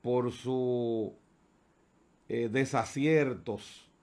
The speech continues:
dirigiendo el Ministerio de Educación, porque eso hasta los ciegos lo ven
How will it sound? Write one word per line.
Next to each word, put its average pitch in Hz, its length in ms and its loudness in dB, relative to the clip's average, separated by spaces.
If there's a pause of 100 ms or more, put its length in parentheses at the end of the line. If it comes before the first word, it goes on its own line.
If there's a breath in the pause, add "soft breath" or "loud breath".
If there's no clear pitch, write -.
(340)
dirigiendo 131 1160 2
el 113 140 -4
Ministerio 123 500 -2
de 120 80 0
Educación, 160 800 -2 (540 soft breath)
porque 117 560 0
eso 143 160 0
hasta 127 180 -4
los 113 220 -4
ciegos 135 520 0 (140)
lo 110 200 -2
ven 151 460 2